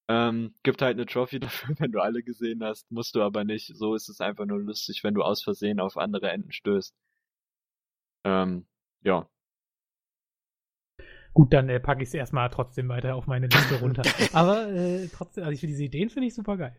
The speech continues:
Speaker 2: Also fänd ich auch, da können sich tatsächlich auch andere mal was von abschneiden.
Speaker 1: Ja, ja, er überrascht halt durch, ähm, dass Sachen passieren, wo du, ähm, halt dadurch, dass du viele Videos-, gerade wenn du viele Spiele gespielt hast, denkst du dir so, hä-,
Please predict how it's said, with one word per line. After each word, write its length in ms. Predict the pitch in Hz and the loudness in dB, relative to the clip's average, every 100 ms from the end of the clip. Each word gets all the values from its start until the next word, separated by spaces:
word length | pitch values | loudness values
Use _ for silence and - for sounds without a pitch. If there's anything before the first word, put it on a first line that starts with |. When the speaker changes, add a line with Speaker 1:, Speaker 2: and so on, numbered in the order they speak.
| - | -8
Speaker 2:
Also 160 | 143 127 | -4 -2
fänd 200 | 160 180 | 0 0
ich 100 | 190 | 0
auch, 160 | 170 | 0
da 160 | 165 165 | 2 0
können 220 | 170 208 | 0 0
sich 140 | 190 - | 0 -2
tatsächlich 340 | 175 180 175 | -2 0 -2
auch 80 | 156 | -2
andere 180 | 165 160 | -2 0
mal 120 | 151 | 0
was 140 | 151 | -2
von 120 | - 139 | -6 -10
abschneiden. 420 | - 135 135 - _ - - - - _ _ _ - | -10 -12 -12 -16 _ -20 -20 -20 -20 _ _ _ -2
Speaker 1:
Ja, 140 | 123 143 | 0 2
ja, 160 | 139 - _ _ | 2 -2 _ _
er 180 | 131 120 | -2 0
überrascht 540 | 131 127 117 131 - 147 | 0 0 0 0 -2 -4
halt 440 | 127 123 - - | -4 -4 -8 -10
durch, 380 | 120 117 107 - | -6 -6 -10 -12
ähm, 480 | 95 101 98 98 98 _ _ _ _ _ | -10 -8 -8 -10 -12 _ _ _ _ _
dass 480 | 110 107 - - - _ | -4 -4 -6 -12 -18 _
Sachen 340 | _ 113 120 127 | _ -2 -2 -4
passieren, 760 | 120 110 - 113 107 104 101 | -6 -4 -2 -2 -2 -4 -6
wo 140 | 107 101 | -6 -8
du, 360 | 101 98 92 | -6 -4 -4
ähm, 500 | 90 95 92 92 90 _ | -4 -8 -10 -12 -20 _
halt 400 | 110 95 92 - - | -6 -2 -4 -4 0
dadurch, 340 | 104 98 98 | 2 2 -2
dass 180 | - 95 | -4 -6
du 120 | 101 | -8
viele 360 | - 117 107 101 | -8 -2 -2 -2
Videos-, 300 | 104 101 - _ _ _ _ - | -4 -8 -10 _ _ _ _ 2
gerade 240 | 113 107 | 2 2
wenn 140 | 110 | -4
du 40 | 110 | -6
viele 260 | - 123 120 | -8 -8 -6
Spiele 220 | 127 117 | -6 -6
gespielt 320 | 104 120 110 | -6 -6 -2
hast, 280 | 107 101 _ _ _ _ - | -2 -4 _ _ _ _ -4
denkst 220 | 113 - | -4 -2
du 60 | 104 | -2
dir 200 | 107 101 | 0 0
so, 460 | 104 101 98 90 | 0 2 2 -2
hä-, 120 | - | -6